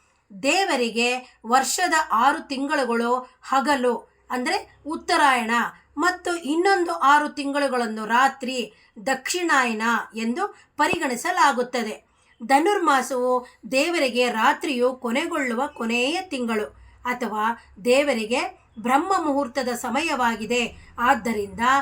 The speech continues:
ಈ ಸಮಯದಲ್ಲಿ ದೇವರನ್ನು ಪೂಜಿಸುವುದು ಮಂಗಳಕರವೆಂದು ಪರಿಗಣಿಸಲಾಗಿದೆ. ಆದ್ದರಿಂದ ಭಕ್ತರು ಧನುರ್ಮಾಸದ ದೇವರ ಬ್ರಹ್ಮ ಮುಹೂರ್ತದ ಸಮಯವನ್ನು ಪವಿತ್ರ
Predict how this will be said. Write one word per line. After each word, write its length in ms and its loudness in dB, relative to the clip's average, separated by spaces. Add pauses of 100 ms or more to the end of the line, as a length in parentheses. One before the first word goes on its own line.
(260)
ಈ 200 -2
ಸಮಯದಲ್ಲಿ 880 -4 (280)
ದೇವರನ್ನು 640 2
ಪೂಜಿಸುವುದು 920 -6
ಮಂಗಳಕರವೆಂದು 1080 0
ಪರಿಗಣಿಸಲಾಗಿದೆ. 1040 -2 (420)
ಆದ್ದರಿಂದ 640 0 (460)
ಭಕ್ತರು 760 0 (160)
ಧನುರ್ಮಾಸದ 880 0
ದೇವರ 360 0
ಬ್ರಹ್ಮ 420 -2
ಮುಹೂರ್ತದ 600 -2
ಸಮಯವನ್ನು 840 -4 (280)
ಪವಿತ್ರ 420 -2